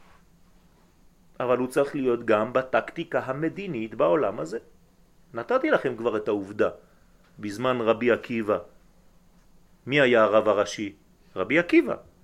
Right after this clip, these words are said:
אז למה הוא לא אמר, "אני המשיח"? את מי הוא הלך לחפש משיח? את הרמטכ"ל. בר כוכבא. הרמטכ"ל. בר כוכבא היה רמטכ"ל, היו לו פלאפל. הוא אומר לו, "אתה המשיח.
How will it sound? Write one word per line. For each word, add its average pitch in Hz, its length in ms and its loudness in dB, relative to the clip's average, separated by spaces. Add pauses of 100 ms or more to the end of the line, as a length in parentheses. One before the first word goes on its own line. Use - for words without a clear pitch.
אז 117 120 -6
למה 151 140 2
הוא 156 100 4
לא 123 100 8
אמר, 113 220 2
"אני 110 140 0
המשיח"? 107 400 -6 (680)
את 123 120 -4
מי 196 100 2
הוא 170 120 8
הלך 127 180 6
לחפש 120 440 -2
משיח? 113 380 -4 (420)
את - 100 0
הרמטכ"ל. 113 480 2 (1080)
בר - 120 0
כוכבא. - 320 -8 (1300)
הרמטכ"ל. 170 580 2 (1120)
בר 180 220 8
כוכבא 127 420 6
היה 135 160 8
רמטכ"ל, 202 480 4
היו 180 160 8
לו 220 160 4
פלאפל. 233 480 8 (1120)
הוא 120 100 -8
אומר 143 120 0
לו, 180 140 10
"אתה 175 180 12
המשיח. 139 580 4